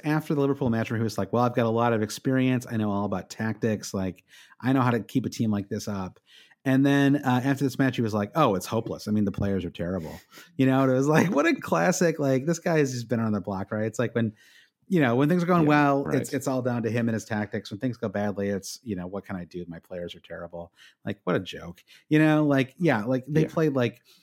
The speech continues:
Speaker 1: they, they laid down and died in the first half of that Liverpool match, and Liverpool got so bored that, that West Brom were able to sneak a goal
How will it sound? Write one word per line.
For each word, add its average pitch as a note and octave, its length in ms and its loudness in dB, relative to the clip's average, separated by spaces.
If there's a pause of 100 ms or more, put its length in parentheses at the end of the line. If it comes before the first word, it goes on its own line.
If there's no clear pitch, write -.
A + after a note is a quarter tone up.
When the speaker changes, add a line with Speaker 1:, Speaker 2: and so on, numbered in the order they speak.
(300)
Speaker 1:
they, D#3+ 140 4
they D#3+ 180 2
laid E3 260 4
down E3+ 200 4
and B2+ 120 4
died G#2+ 460 2
in A2+ 100 0
the G#2+ 80 -2
first A2 280 -2
half G#2+ 160 -2
of F#2+ 60 -6
that G2+ 100 -2
Liverpool F#2+ 400 -4
match, F2 580 -6
and F#2+ 480 -2 (320)
Liverpool D3 260 4
got C3 200 0
so C3 180 0
bored G2 460 -2 (200)
that, G2+ 400 -2
that G#2+ 360 -2
West A#2 220 -2
Brom A2 160 0
were G#2 100 2
able G2 160 0
to F#2 60 -4
sneak G2+ 320 -4
a F2 60 -6
goal F2 440 -4